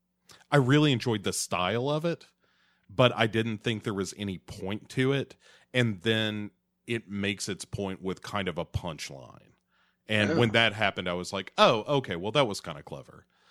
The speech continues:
Speaker 1: Um, and then the last two in both those cases, I felt like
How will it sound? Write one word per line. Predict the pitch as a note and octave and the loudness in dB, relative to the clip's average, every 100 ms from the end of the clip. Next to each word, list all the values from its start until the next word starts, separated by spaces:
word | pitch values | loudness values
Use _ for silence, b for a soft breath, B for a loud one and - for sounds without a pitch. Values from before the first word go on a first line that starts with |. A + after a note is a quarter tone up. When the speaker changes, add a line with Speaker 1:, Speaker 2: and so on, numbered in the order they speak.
| - _ _ | -20 _ _
Speaker 1:
Um, | A2 G#2 G2+ F#2+ F2+ F2+ - | 0 4 4 2 -2 -10 -4
and | B2 A#2+ | -2 0
then | A#2+ A2+ | 0 -2
the | G2+ | -4
last | F#2+ F2+ G2 F#2 - - | -6 0 0 0 -4 -8
two | - F#2 E2+ E2 D#2 | -8 -6 -4 -6 -8
in | F2 | -10
both | D#2 F2 E2+ | -6 -8 -6
those | E2 | -10
cases, | - E2+ D#2+ - D#2 | -6 -6 -6 -10 -10
I | D#2+ | -10
felt | - E2+ | -6 -8
like | C#2+ E2 | -6 -10